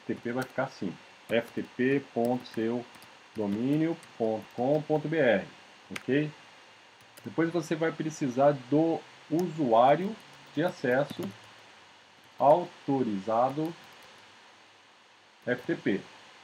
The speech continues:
ok? Por exemplo,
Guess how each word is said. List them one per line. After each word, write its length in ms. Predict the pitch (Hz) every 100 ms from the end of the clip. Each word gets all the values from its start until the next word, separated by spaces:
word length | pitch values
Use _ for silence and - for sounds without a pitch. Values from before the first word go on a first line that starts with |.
| - - - - -
ok? 420 | 98 110 123 143 - - - - - - - - -
Por 120 | 104
exemplo, 720 | 98 113 127 147 165 175 185